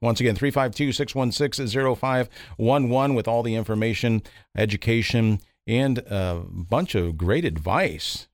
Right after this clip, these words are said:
heard every Saturday right here on Take Point on Retirement. Once again, the professionals in the studio with Take Point Wealth Management. We'll be back with Eric Arnett. We got a market update to, uh, fill you in on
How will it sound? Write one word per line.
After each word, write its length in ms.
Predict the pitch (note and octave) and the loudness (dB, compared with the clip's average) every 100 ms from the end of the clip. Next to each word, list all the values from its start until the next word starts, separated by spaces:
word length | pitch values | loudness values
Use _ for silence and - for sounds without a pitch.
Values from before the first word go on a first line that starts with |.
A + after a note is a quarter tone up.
| - | -2
heard 160 | G#2+ F#2 | 0 0
every 240 | G#2 A2+ | -2 -4
Saturday 560 | - G#2 A#2+ E2+ D2+ E2 | -2 -2 -2 -4 -8 -12
right 240 | - F#2 F2+ | -6 -2 0
here 160 | G#2 | 0
on 140 | F#2 E2 | 0 -2
Take 180 | F#2+ F2 | -4 -2
Point 240 | F#2 F#2 | -2 0
on 140 | F2 | 0
Retirement. 580 | E2+ E2+ G#2 A2 A2 A2 - _ _ - | -2 -2 0 2 2 0 -4 _ _ -8
Once 200 | F2+ F2 | -6 -4
again, 460 | F2+ F#2 F2+ F2 - _ | -4 -2 -2 -2 -6 _
the 120 | F2 F2+ | -8 -6
professionals 640 | F2+ A#2 A2 E2+ E2 D#2+ | -2 0 0 -2 -6 -4
in 120 | F#2 | -2
the 60 | G2 | 0
studio 560 | - A2 F2+ D#2+ D#2 D2+ _ _ _ _ _ - | 0 -2 0 -2 -6 -10 _ _ _ _ _ 0
with 240 | G2+ - | 0 0
Take 220 | - E2+ | -4 -4
Point 240 | - F2 E2 | -2 -2 -2
Wealth 260 | F2 F2 | -2 -2
Management. 540 | G2 F#2 F2+ D2+ E2 - _ - | 0 0 0 -4 -8 -10 _ -2
We'll 100 | A2+ | 0
be 100 | A#2+ | 2
back 280 | C3 C#3 | 2 2
with 140 | A#2 G#2+ | 0 0
Eric 240 | A#2+ A#2 | 2 2
Arnett. 400 | A#2 A2 A#2 C3+ - _ _ | 2 2 2 2 -4 _ _
We 80 | G#2 | 0
got 120 | G#2 | 2
a 20 | |
market 320 | G2 A#2 A2+ | 4 2 4
update 440 | A#2+ A2+ B2 A#2+ - | 0 2 0 0 -2
to, 360 | A2+ A2 G#2+ | 0 2 2
uh, 160 | A2 G#2+ | 2 2
fill 220 | G2+ B2+ | 2 2
you 120 | A#2+ | 2
in 120 | B2 B2+ | 2 2
on 320 | B2 D#3+ | 2 0